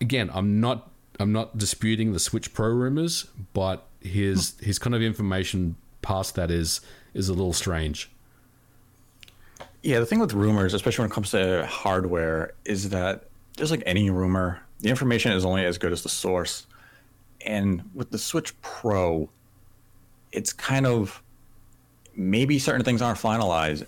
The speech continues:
Speaker 2: Maybe the source is under the assumption that this is why decisions are being made on a game
Speaker 1: Right.
Speaker 2: because of the public speculation and knowledge of a Switch Pro coming down the line. And, you know, we know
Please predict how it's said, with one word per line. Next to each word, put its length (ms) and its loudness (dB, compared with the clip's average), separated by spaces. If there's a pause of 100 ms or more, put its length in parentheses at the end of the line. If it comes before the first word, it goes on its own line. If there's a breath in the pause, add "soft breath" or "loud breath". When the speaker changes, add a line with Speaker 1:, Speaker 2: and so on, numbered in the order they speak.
Speaker 2:
Maybe 680 2 (600)
the 140 -2
source 560 0
is 300 -2
under 200 2
the 140 0
assumption 720 -2
that 200 -2
this 160 -4
is 100 -4
why 180 0
decisions 380 -2
are 60 0
being 280 -2
made 180 0
on 100 -2
a 40 -4
game 540 -2 (220 loud breath)
Speaker 1:
Right. 200 0
Speaker 2:
because 600 -2
of 180 -2
the 60 -4
public 500 -4 (280)
speculation 840 0
and 160 -2
knowledge 420 0
of 160 -4
a 120 0
Switch 580 -6 (420 soft breath)
Pro 320 0
coming 300 -2
down 160 0
the 60 -4
line. 560 0 (680 soft breath)
And, 340 2 (600)
you 80 0
know, 140 4
we 120 4
know 440 4